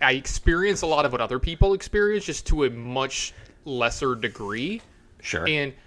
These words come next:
Speaker 1: I don't wanna be like, "Yeah, I'm just tough and it didn't bother me as much." Like, maybe just because, like, I'm generally a healthier guy. You know, I don't
Speaker 2: I mean, t-, to me, it literally is, is just luck. Like,
Speaker 1: It's
Speaker 2: right?
Speaker 1: probably just luck, right?
Speaker 2: I, when I, you know, the first, first dose, I was fine. Like, I had no issue. I had very mild soreness in the arm.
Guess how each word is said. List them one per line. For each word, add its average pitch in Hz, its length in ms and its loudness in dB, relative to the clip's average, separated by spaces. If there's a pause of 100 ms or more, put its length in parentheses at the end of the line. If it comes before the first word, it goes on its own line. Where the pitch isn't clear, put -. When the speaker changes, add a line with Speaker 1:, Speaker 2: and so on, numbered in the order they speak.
(360)
Speaker 1:
I 165 80 6
don't 185 120 6
wanna 190 100 4
be 160 120 2
like, 131 180 2
"Yeah, 123 100 4
I'm 120 100 4
just 113 200 -6
tough 123 400 8
and 120 80 -4
it 117 40 -4
didn't 127 220 -8
bother 127 460 2
me 131 140 -2
as 127 100 -4
much." 123 200 -4
Like, 110 160 -4
maybe 123 240 -4
just 123 140 -8
because, 123 300 -4
like, 107 180 -6
I'm 117 120 -4
generally 120 360 -2
a 110 60 2
healthier 113 480 -4
guy. 107 420 -4
You 131 80 -6
know, 117 80 -2
I 110 80 0
don't 117 140 -6
Speaker 2:
I - 20 -16
mean, 110 140 -4 (360)
t-, - 100 -10
to - 180 0
me, 165 120 8
it 135 140 8
literally 113 400 10
is, 95 180 2 (220)
is 95 180 2
just - 240 -6
luck. - 300 -8 (120)
Like, 82 140 -4
Speaker 1:
It's 175 120 2
Speaker 2:
right? 180 80 4
Speaker 1:
probably 175 160 4
just 123 120 -10
luck, - 280 -6
right? 120 200 -4
Speaker 2:
I, 107 280 8
when 107 160 8
I, - 260 2
you 101 120 0
know, 101 100 6
the 98 40 2
first, 143 340 6 (200)
first 131 280 2
dose, 113 360 8
I 113 340 8
was 98 160 0 (220)
fine. 110 340 8
Like, 92 140 0
I 120 200 10
had 101 160 4
no 104 680 8
issue. 104 220 4
I 98 40 4
had 98 240 0
very 131 300 12
mild 104 420 6
soreness 98 480 2
in - 160 -2
the 95 100 -2
arm. 95 340 4